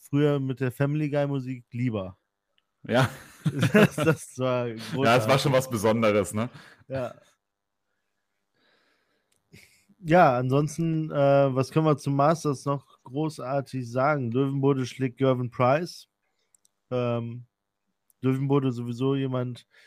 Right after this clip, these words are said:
Speaker 1: ähm, dem ich dieses Jahr auch definitiv einen Titel zutrauen würde. Der hat sich ja schon, schon etabliert.
Speaker 2: Ja,
Speaker 1: Ähm,
Speaker 2: es wär, es wär ihm wirklich zu gönnen, ne? Weil er wirklich so einer ist, der so viel Herzblut da reinsteckt,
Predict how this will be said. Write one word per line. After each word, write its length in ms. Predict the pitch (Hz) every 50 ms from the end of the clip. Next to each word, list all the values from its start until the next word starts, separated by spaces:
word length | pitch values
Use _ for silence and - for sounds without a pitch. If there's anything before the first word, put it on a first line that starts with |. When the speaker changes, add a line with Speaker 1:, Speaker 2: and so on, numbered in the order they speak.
| _ _ _ _ _ _ _ _ _ _ _ -
Speaker 1:
ähm, 420 | 120 117 117 117 113 113 117 107
dem 160 | 117 123 127 123
ich 200 | 113 - - _
dieses 360 | - 131 143 139 135 127 -
Jahr 200 | - 127 110 98
auch 160 | 117 131 131
definitiv 560 | - - 131 123 123 123 123 117 - - 135 123
einen 100 | 127 117
Titel 320 | - 135 131 131 123 117
zutrauen 540 | - - - 135 135 - - 143 139 139 135
würde. 420 | 135 139 143 143 151 170 170 160 - _ _ _ _
Der 160 | - 117 110 113
hat 140 | 120 117
sich 160 | - 120 113 120
ja 160 | 123 120 113
schon, 500 | - - 123 120 120 120 - - - 120
schon 340 | - - 127 120 120 113 95
etabliert. 760 | 110 123 - - 117 107 107 110 117 131 135 160 160 - _ _ _ _ _ _ _ _ _ _ _ _ _ _ _ _ _ -
Speaker 2:
Ja, 220 | 104 107 113 123
Speaker 1:
Ähm, 160 | 123 123 123 123
Speaker 2:
es 200 | 113 - - 143
wär, 160 | 147 147 -
es 160 | 127 - -
wär 140 | 127 127 139
ihm 120 | 131 120
wirklich 240 | 120 143 - 127 117
zu 140 | - - 110
gönnen, 240 | - 139 143 120 107
ne? 180 | 110 113 107
Weil 120 | 110 107 107
er 160 | 110 110 110
wirklich 280 | 110 113 - 113 107 -
so 120 | - 127
einer 240 | 113 113 113 113 117
ist, 160 | 113 110 -
der 300 | 117 110 107 107 101 - _ _ _ _ _ _ _ _ _
so 160 | - 135 165
viel 260 | - - 135 110 101
Herzblut 480 | 101 120 139 139 - - - 123 92 110
da 80 | 101
reinsteckt, 760 | 85 95 95 101 104 - - - - 113 - - - - -